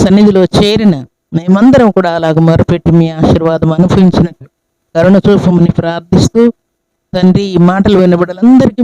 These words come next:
మీ దీవెన దయచేయమని, వారికున్న వ్యాధి, బాధ, బలహీనతలు, శోధనలన్నీ తొలగించమని, అరికాల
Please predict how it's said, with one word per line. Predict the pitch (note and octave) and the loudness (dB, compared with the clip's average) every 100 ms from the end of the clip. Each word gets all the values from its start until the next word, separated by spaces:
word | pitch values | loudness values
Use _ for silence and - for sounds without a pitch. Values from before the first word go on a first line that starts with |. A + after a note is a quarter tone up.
| A3+ | 0
మీ | E3 | 0
దీవెన | E3+ F3+ F#3 F3+ | -2 -2 -2 -4
దయచేయమని, | E3+ - F#3 F3+ F#3+ G#3 F3+ - G3 | -4 -2 0 0 0 -2 -6 -14 -4
వారికున్న | G3 G#3 A#3 A#3+ A3+ G3 | -2 0 0 2 2 2
వ్యాధి, | F#3+ G3+ G#3+ G3 | -2 -2 0 0
బాధ, | F#3 G3 F#3+ E3+ | -2 -2 -2 -2
బలహీనతలు, | E3+ F#3+ G#3+ G3 F#3 F#3 F3 | -4 0 0 0 0 0 0
శోధనలన్నీ | F3 F#3+ G3 F#3 F3 F3 - | 0 0 0 0 0 0 -2
తొలగించమని, | E3 G3+ A3 G#3+ F#3 F3 E3+ - _ _ _ _ - | -2 2 2 2 -2 -2 -4 -6 _ _ _ _ -4
అరికాల | F3+ A#3 A#3+ A#3+ | -2 -2 0 2